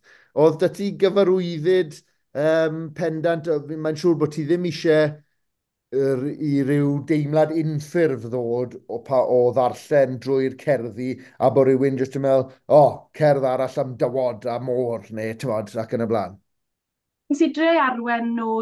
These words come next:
Speaker 2: i edrych ar, yy, yn aml-, ar beth oedd ddim yn amlwg fel tywod a môr, a chwedle neu rhyw hanes personol am yr ardal, a fi'n credu yn lwcus iawn ma' hwnna wedi gweithio. Mae'n anodd, chi'n methu,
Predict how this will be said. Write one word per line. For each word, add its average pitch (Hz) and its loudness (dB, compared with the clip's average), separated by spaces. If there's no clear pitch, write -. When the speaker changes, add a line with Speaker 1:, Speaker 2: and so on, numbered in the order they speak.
Speaker 2:
i 220 -6
edrych 233 -4
ar, 220 4
yy, 214 2
yn 220 -2
aml-, 190 -4
ar 208 0
beth 220 -4
oedd 214 -6
ddim 208 0
yn 202 2
amlwg 175 2
fel 180 0
tywod 214 -2
a 214 0
môr, 180 0
a 185 0
chwedle 208 -2
neu 180 0
rhyw 208 4
hanes 196 0
personol 202 2
am 208 0
yr 190 2
ardal, 180 0
a 208 2
fi'n 247 -6
credu 247 -2
yn 254 6
lwcus 247 -4
iawn 214 -2
ma' 214 -2
hwnna 214 0
wedi 208 -6
gweithio. 208 -4
Mae'n 277 8
anodd, 165 2
chi'n 247 0
methu, 233 -6